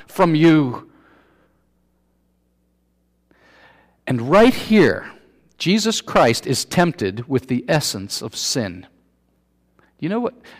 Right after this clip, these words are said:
We think sin is doing bad things, right? Sin is being bad, doing some bad stuff.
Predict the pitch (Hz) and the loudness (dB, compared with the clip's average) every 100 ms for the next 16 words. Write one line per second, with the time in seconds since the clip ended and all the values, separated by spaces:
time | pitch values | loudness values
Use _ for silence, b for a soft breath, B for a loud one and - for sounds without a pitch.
0 | b - - - - - 185 269 - 196 | b -12 -10 -10 -14 -10 -4 -4 -4 -6
1 | 180 - - 190 156 131 127 113 - - | -4 -6 -2 0 0 0 -2 -4 -6 0
2 | 143 127 107 120 123 117 - 101 82 85 | 2 2 2 4 2 0 -6 -6 -6 -14
3 | - - 117 117 - - - 180 185 127 | -16 -6 -4 -4 -10 -12 -4 -2 0 -2
4 | 131 131 117 104 95 85 85 - _ _ | 0 0 0 -2 -4 -6 -14 -20 _ _
5 | - 143 127 98 _ - - 117 98 113 | -8 -6 -6 -8 _ -18 -12 -12 -4 0
6 | 117 110 - - 95 - | 0 -2 -6 -6 -8 -8